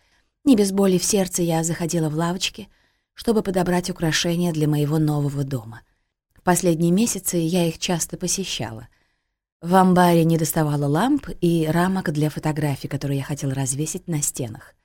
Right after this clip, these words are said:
А еще нужны были свечи. Как это часто случалось,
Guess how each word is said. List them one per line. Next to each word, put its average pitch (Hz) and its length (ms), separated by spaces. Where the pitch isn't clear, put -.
А 190 100
еще 190 240
нужны 196 300
были 165 180
свечи. - 460
Как 185 180
это 160 140
часто 156 340
случалось, 208 560